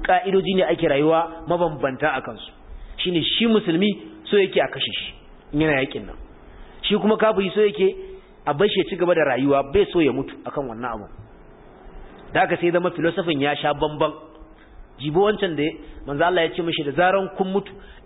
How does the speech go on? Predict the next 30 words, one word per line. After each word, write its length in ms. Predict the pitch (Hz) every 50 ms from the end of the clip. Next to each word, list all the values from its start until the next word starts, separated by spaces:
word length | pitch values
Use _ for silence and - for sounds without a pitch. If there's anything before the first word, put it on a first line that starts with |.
| - -
ga, 260 | - 185 139 156 151 - 160 147
ga 140 | 151 147 143
aljanna 260 | 151 151 185 185 180
nan 120 | 156 156 160 160
a 60 | 131
bayan 200 | 135 139 147 143
dutsen 240 | 151 160 160 123 110
nan, 120 | 104 - - - - -
a 80 | 131 -
Uhud 260 | 160 160 165 139 131 117
ko?" 300 | 160 202 233 - - - - - - - - -
Yace, 220 | - 175 170 - 185
"Yanzu 220 | 165 151 151 185 -
akwai 280 | 196 185 - 180 196 -
aljanna 380 | - 196 160 127 185 190 196 196 175
a 60 | 147
bayan 240 | 147 165 180 190 185 175
da 60 | 156
zaran 220 | 160 170 180 185
na 100 | 185 190 190
mutu?" 200 | 202 190 196 -
Manzo 220 | 170 135 127 151
Allah 160 | 160 160 151
ya 60 | 147
ce, 80 | - 147
"Kwarai 220 | 143 151 147 151 151
ko." 80 | 147 135
Yace, 240 | 139 139 - 147 123 107 104
"Bakhin, 360 | 151 170 - - 151 127 117
bakhin." 280 | 110 - - - 95